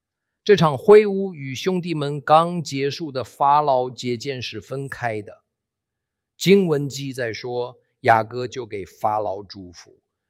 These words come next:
乍看之下似乎有点奇特，因为实际上颠倒了他们各自的身份位阶。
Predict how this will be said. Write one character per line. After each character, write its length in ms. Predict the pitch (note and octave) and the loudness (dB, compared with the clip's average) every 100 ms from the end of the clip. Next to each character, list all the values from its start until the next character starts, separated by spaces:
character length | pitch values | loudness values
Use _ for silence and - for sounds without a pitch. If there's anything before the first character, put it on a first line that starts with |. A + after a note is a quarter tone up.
| _ - | _ -2
乍 160 | B2+ | 0
看 220 | B2+ C#3+ A#2 | 0 -4 -4
之 160 | B2 | -12
下 340 | A#2 B2+ A2 - | -4 -2 -4 -8
似 260 | - C3+ | -14 -12
乎 220 | A2+ C3 | -12 -10
有 140 | A#2+ A#2+ | -8 -10
点 200 | A2+ F#2+ | -12 -12
奇 360 | - - C3 | -12 -12 -14
特， 400 | A#2+ - G2+ - _ _ | -12 -10 -10 -12 _ _
因 160 | B2 B2+ | -10 -8
为 100 | A2+ | -8
实 240 | - G#2 | -8 -12
际 240 | A2 B2+ | -14 -14
上 420 | A2+ A2+ G2 F#2 G2+ _ _ _ _ _ _ | -10 -8 -8 -12 _ _ _ _ _ _ _
颠 260 | C3+ B2+ A#2+ | 0 0 0
倒 180 | B2 | -2
了 120 | A#2 G#2 | -2 -6
他 160 | A#2+ | -10
们 160 | A2+ A2 | -10 -8
各 220 | C3 A2+ | -6 -6
自 160 | G2+ G2 | -8 -14
的 100 | F#2+ | -12
身 220 | A2+ G#2 | -10 -12
份 160 | A2 | -12
位 180 | G2+ F2 | -12 -12
阶。 300 | D#2+ E2 D#2 | -16 -20 -20